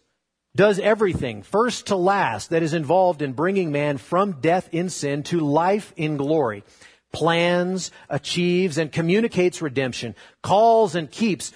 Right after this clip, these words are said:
justifies, sanctifies, glorifies, saves sinners, men as God finds them, guilty, vile, helpless, powerless, unable to lift a finger to do God's will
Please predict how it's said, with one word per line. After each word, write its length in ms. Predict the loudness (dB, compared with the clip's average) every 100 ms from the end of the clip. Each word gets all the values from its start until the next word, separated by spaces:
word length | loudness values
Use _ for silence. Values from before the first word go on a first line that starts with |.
| -20 _
justifies, 880 | 2 2 2 -2 -2 0 0 -2 -6 -14
sanctifies, 840 | -6 0 2 0 -2 0 2 0 -4 -14 _
glorifies, 960 | 2 4 4 2 0 -2 -6 -14 -18 -20 _ _ _ _ -18
saves 840 | -14 -4 0 0 0 -4 -12 -20 -20 _ _ _ -16
sinners, 680 | -6 -4 -2 -4 -10 -18 -20 _ -8
men 460 | -2 0 0 -2 -6
as 220 | -6 -6
God 400 | -2 0 0 -2
finds 440 | -4 -4 -2 -4 -8
them, 300 | -12 -14 -6
guilty, 520 | -4 -4 -6 -12 -12 _
vile, 540 | -4 -2 0 -2 -4 -8 _ _
helpless, 580 | -2 0 0 -4 -4 -12 _
powerless, 640 | -2 2 2 2 0 -6 -18 _ _
unable 440 | 0 4 4 2 -2
to 140 | -2
lift 300 | 0 0 -2
a 60 | -6
finger 500 | -6 -4 -4 -6 -12 _ _
to 100 | -6
do 220 | -2 0
God's 300 | 2 0 0
will 240 | 0 0